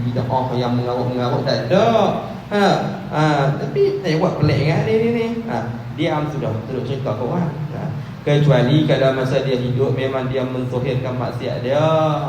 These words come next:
Tak, ha, dia minum arak, memang kita tahu dia ni, ni memang, oh, ha, itu cerita lain, ha. Kita cerita atas nama, atas nama apa?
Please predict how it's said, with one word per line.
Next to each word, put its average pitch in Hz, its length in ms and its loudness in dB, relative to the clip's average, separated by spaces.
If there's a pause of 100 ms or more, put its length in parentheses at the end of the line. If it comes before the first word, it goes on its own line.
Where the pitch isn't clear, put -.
(160)
Tak, 135 180 0 (140)
ha, 120 160 -2
dia 120 160 0
minum 123 320 -2
arak, 131 560 -2
memang 135 240 -6
kita 135 160 -4
tahu 139 240 -2
dia 131 240 -4
ni, 139 160 -6
ni 135 240 -4
memang, 131 480 -4
oh, 170 400 4
ha, 123 160 -2
itu 123 400 0
cerita 127 240 -2
lain, 120 240 0
ha. 147 160 -2 (560)
Kita 127 240 0
cerita 120 480 0
atas 127 160 -2
nama, 143 560 0 (240)
atas - 80 -2
nama 123 240 0
apa? 175 160 4